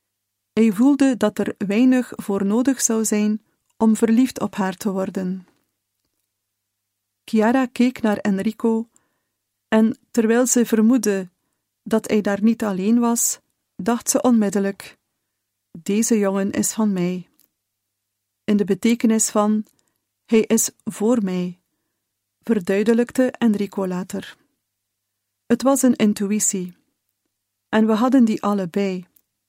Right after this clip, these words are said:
Het was een lange weg in het begin. We hebben elkaar pas na vijf maanden gekust. Ze had nee gezegd tegen veel aanbidders. Ze wachtte op de juiste persoon voor haar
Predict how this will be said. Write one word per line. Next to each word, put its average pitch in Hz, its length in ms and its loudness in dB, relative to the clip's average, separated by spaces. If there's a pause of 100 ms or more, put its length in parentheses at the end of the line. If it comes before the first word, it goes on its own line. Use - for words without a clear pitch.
(800)
Het 214 160 -2
was 226 340 0
een 214 220 2
lange 262 260 4
weg 226 280 -2
in 220 160 0
het 220 160 0
begin. 190 560 -4 (840)
We - 100 -6
hebben 190 220 0
elkaar 208 480 -2
pas - 320 -2
na 185 220 -2
vijf 233 340 -2
maanden 202 420 0
gekust. - 720 -6 (1500)
Ze - 160 -2
had 240 300 -2
nee 240 320 4
gezegd 196 540 -4 (160)
tegen 208 380 0
veel 226 320 0
aanbidders. 190 840 -4 (880)
Ze 214 200 -2
wachtte 269 560 -2
op 202 180 -4
de 196 140 -4
juiste 226 400 -2
persoon 214 540 -2
voor 226 200 -4
haar 190 440 -8